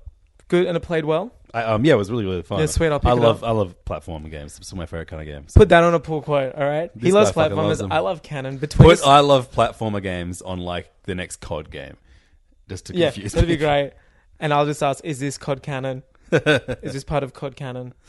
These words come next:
Speaker 1: 'Cause I know
Speaker 2: Um,
Speaker 1: there's, like, the two developers that, uh, fans know all about that. Hey, if you're a cod fan, you know what I'm talking about.
Speaker 2: We're gonna tie a bow in it and, uh, wrap this
Speaker 1: Oh, you know, I got a
Speaker 2: episode up.
Speaker 1: gift for you here.
Speaker 2: Oh, shit. Yep.
Speaker 1: Isn't from me. Uh, truth be told, it's from Tech Guru Steve.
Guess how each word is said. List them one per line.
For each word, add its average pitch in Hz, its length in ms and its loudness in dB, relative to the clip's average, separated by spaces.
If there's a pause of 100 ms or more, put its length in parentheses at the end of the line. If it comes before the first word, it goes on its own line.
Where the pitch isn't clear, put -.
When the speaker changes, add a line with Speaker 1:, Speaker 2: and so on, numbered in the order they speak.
(280)
Speaker 1:
'Cause - 100 -14
I 143 60 -6
know 139 80 -4
Speaker 2:
Um, 104 80 -2
Speaker 1:
there's, 104 160 -4
like, 139 140 -6
the 147 60 -8
two 147 160 -10
developers 131 760 -8 (100)
that, 143 220 -8
uh, 135 240 -12 (260)
fans 147 400 -4
know 135 140 -4
all 131 60 -4
about 135 160 -6
that. 139 120 -4
Hey, 143 80 -2
if 147 60 -6
you're 165 140 -4
a 139 40 -10
cod 139 240 -4
fan, 143 180 -4
you 175 60 -4
know 160 60 -4
what 127 60 -4
I'm 120 80 -8
talking 117 280 -6
about. 123 300 -4 (280)
Speaker 2:
We're 117 100 -4
gonna 113 140 0
tie 110 260 -2
a 101 60 0
bow 123 300 6
in 131 80 2
it 135 280 -2
and, 95 260 -12
uh, 92 100 -6
wrap 101 160 -2
this 101 100 -6
Speaker 1:
Oh, 202 40 2
you 196 80 4
know, 190 80 6
I 185 80 6
got - 20 4
a - 40 4
Speaker 2:
episode 101 80 2
up. 117 40 0
Speaker 1:
gift 165 180 0
for 160 140 4
you 143 100 2
here. 131 300 -2 (140)
Speaker 2:
Oh, 139 100 0
shit. 165 300 0
Yep. 143 200 -4 (180)
Speaker 1:
Isn't 170 200 2
from 147 240 0
me. 139 400 2
Uh, 131 280 0
truth - 260 -4
be 143 100 -4
told, 135 220 0
it's 139 120 -4
from 139 140 -8
Tech 147 240 -4
Guru 139 240 -6
Steve. 143 480 -8